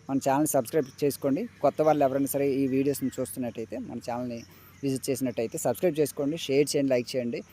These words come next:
అలాగే మన ఏదైతే కల్చర్ ఉందో, ఇండియన్ కల్చర్ ఉందో, ఇక్కడ ఫేమస్ టెంపుల్స్ ఇలాంటివన్నీ ఉన్నాయో,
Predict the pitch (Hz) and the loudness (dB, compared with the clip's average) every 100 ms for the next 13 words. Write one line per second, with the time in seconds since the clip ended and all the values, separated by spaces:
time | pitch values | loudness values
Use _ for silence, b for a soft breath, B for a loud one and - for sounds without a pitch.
0 | B - 127 135 143 131 127 127 123 - | B -4 0 2 2 0 -2 -4 -6 -10
1 | - - _ - - - 143 165 160 - | -20 -20 _ -20 -18 2 2 4 0 2
2 | 147 143 156 143 147 151 139 131 143 135 | 2 2 4 4 4 2 2 0 0 -2
3 | 127 135 - _ - 123 123 123 - 127 | 0 -2 -8 _ -16 -6 -2 -2 0 0
4 | 139 - 135 123 135 - 127 123 120 123 | 0 -2 -2 -2 -4 -4 -2 -2 -2 0
5 | 131 123 123 127 | 0 0 0 -2